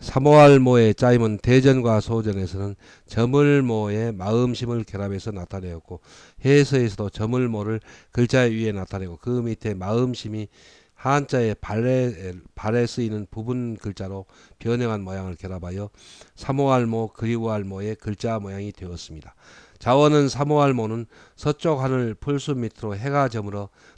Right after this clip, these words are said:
땅 밑으로 기울어 가듯이, 마음속에 잊지 못할 사람의 사연이 들어와 일, 사모한다, 또 그리워한다는 뜻이며, 보기로 사모가 있습니다.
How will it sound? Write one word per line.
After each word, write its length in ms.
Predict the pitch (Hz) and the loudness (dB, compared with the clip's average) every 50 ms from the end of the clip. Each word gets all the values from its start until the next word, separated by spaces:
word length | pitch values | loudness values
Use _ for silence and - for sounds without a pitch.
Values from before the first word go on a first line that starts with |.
| _ | _
땅 280 | - 135 143 147 143 135 | -2 -2 0 0 0 0
밑으로 400 | 131 120 - - - 117 110 98 | -2 -2 -4 -6 -8 -6 -6 -6
기울어 400 | - - - 117 117 117 113 104 | -6 -6 -6 -4 -4 -4 -4 -6
가듯이, 600 | - - 98 101 117 110 - - 98 101 107 110 - _ _ _ _ _ _ _ | -6 -8 -10 -8 -8 -10 -10 -10 -10 -10 -10 -10 -12 _ _ _ _ _ _ _
마음속에 840 | 90 90 104 117 131 143 147 151 151 151 139 - 143 127 117 107 98 | -8 -4 -2 0 2 2 2 0 0 -4 -6 -6 -8 -6 -6 -6 -8
잊지 460 | 95 101 110 - _ - 147 147 139 | -8 -10 -12 -14 _ -10 -8 -6 -4
못할 500 | 131 123 120 113 117 110 104 101 92 90 _ _ _ _ _ _ _ _ | -4 -4 -6 -6 -6 -8 -8 -8 -10 -12 _ _ _ _ _ _ _ _
사람의 580 | - - 120 120 120 117 110 107 104 98 92 | -8 -4 -2 -2 -2 -2 -4 -6 -8 -10 -12
사연이 760 | - - - 139 143 147 143 135 127 120 113 107 104 98 90 - | -12 -10 -6 -4 -4 -2 -2 -4 -6 -8 -8 -10 -10 -12 -14 -16
들어와 580 | _ - 104 107 104 95 95 98 104 110 110 - _ _ _ _ _ _ _ | _ -14 -10 -10 -10 -10 -10 -10 -10 -10 -12 -14 _ _ _ _ _ _ _
일, 480 | - 104 110 110 107 101 95 87 80 76 | -10 -6 -4 -2 -2 -2 -4 -6 -8 -12
사모한다, 640 | - - - 135 135 135 127 120 113 107 95 90 85 - | -14 -10 -8 -6 -4 -2 -2 -2 -2 -4 -8 -12 -12 -12
또 200 | - 110 107 95 - | -10 -10 -10 -12 -10
그리워한다는 800 | - - 120 127 131 131 127 123 117 110 107 98 104 101 95 92 | -8 -6 -4 -2 -2 -2 -2 -2 -4 -4 -6 -8 -10 -10 -10 -12
뜻이며, 360 | - - 92 - 95 92 87 | -16 -20 -20 -18 -16 -16 -16
보기로 440 | - - 95 98 101 104 107 107 104 _ _ _ _ _ _ _ | -16 -16 -16 -14 -12 -12 -12 -12 -14 _ _ _ _ _ _ _
사모가 540 | - - - 127 127 127 117 117 120 117 110 | -16 -12 -8 -8 -6 -6 -6 -6 -6 -6 -8
있습니다. 500 | 98 90 - - 90 82 80 - - | -8 -10 -14 -16 -18 -20 -20 -20 -20